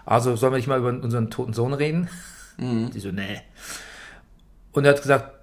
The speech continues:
Speaker 1: "Meinst du nicht, dass, ähm, ja, das jetzt mit dem Krieg vielleicht jetzt grad, hm, timing-wise, I don't know."
Speaker 2: Mhm.
Speaker 1: Und wie viele Königreiche sind's denn eigentlich noch von deinen
Speaker 2: Ja.
Speaker 1: sieben?
Speaker 2: Ja.
Speaker 1: Eins, zwei, drei?
Speaker 2: Ich glaub, er hat gesagt zwei at its best, ja.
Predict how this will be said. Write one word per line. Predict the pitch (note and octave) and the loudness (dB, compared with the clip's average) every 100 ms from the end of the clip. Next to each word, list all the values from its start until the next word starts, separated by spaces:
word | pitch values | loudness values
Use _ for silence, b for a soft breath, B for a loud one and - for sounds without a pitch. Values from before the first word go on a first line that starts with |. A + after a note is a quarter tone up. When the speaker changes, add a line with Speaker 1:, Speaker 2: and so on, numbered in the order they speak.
| - | -10
Speaker 1:
"Meinst | A#2+ A#2 | -8 -6
du | |
nicht, | C3 C#3+ - | -4 -4 -4
dass, | A#2+ - - | -4 -6 -4
ähm, | A#2 A2 A2 G#2+ G2+ - - - - | -2 0 0 0 -4 -10 -20 -20 -18
ja, | A2 | -14
das | - | -12
jetzt | F2 A2 | -10 -10
mit | A2+ | -8
dem | G#2+ | -6
Krieg | C#3 C#3+ | -6 -6
vielleicht | - A#2+ A#2+ A#2+ | -4 -2 -2 -2
jetzt | B2+ - | -8 -8
grad, | - A#2 B2 - | -4 -2 -2 -4
hm, | G3 G#3+ G#3+ G#3+ A3 G#3+ G#3+ G#3+ | -2 2 4 6 8 8 8 6
timing-wise, | - F3+ F3+ E3+ E3+ E3 - - - - - - - | 2 4 6 8 8 8 2 -6 -12 -20 -20 -2 8
I | |
don't | A3 A3 | 10 12
know." | F3 G#3 A3 - - - | 12 10 6 -2 -20 -16
Speaker 2:
Mhm. | - A2+ G#2+ G#2+ A2 B B - - C3+ | -4 -2 0 -4 -10 B B -20 -8 -2
Speaker 1:
Und | C3+ B2+ | -2 0
wie | C3 | -2
viele | C3+ | 2
Königreiche | D#3+ D3+ C#3 C3 C3 | 2 2 4 4 4
sind's | F3 F3 | 0 2
denn | B2+ | 4
eigentlich | A#2 | 4
noch | A2+ | 2
von | - A2 | 0 0
deinen | G#2 G2 G2 - - | 2 2 -2 -10 -8
Speaker 2:
Ja. | A2 G#2 | -4 -4
Speaker 1:
sieben? | - A2 G#2 F#2+ - - - - | -2 -2 -2 -6 -14 -20 -20 -8
Speaker 2:
Ja. | A2+ | 4
Speaker 1:
Eins, | C3 D3 D3 - | 4 4 -2 -4
zwei, | C#3 C3 C#3+ | 0 0 -2
drei? | A#2+ B2 D3+ - - - - | -2 -2 -4 -10 -20 -20 -16
Speaker 2:
Ich | - | -12
glaub, | A#2 - - | -8 -8 -2
er | A2+ | -4
hat | |
gesagt | - A#2 A#2 | -2 -4 -4
zwei | - A2 G#2 - | -2 -4 -4 -8
at | G#2+ | -12
its | - - | -12 -14
best, | - A#2 - | -12 -14 -10
ja. | G#2+ | -10